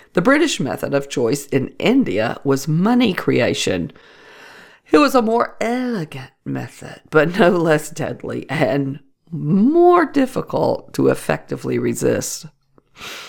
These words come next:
If the famine in thirty-two and thirty-three in the Soviet Union was a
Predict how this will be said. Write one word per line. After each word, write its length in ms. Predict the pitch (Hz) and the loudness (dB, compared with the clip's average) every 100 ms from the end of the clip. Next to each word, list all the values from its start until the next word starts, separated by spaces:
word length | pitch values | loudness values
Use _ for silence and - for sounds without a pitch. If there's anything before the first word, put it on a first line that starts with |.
| - - _ | -20 -20 _
If 220 | 294 311 - | -2 0 -2
the 80 | |
famine 520 | 277 254 240 170 90 123 | -6 -2 0 -2 -4 -2
in 360 | 127 151 151 | 0 0 -2
thirty-two 640 | - 170 165 156 - 156 151 | 0 0 0 -4 -2 0 0
and 100 | 143 | 0
thirty-three 540 | 147 139 139 160 160 | 0 0 0 2 2
in 80 | 127 | 2
the 80 | 135 | 0
Soviet 540 | - 147 147 131 - | 2 2 4 0 0
Union 500 | 147 185 92 104 147 | 2 2 0 -2 2
was 180 | 139 135 | 2 4
a 320 | - 139 135 | 4 2 0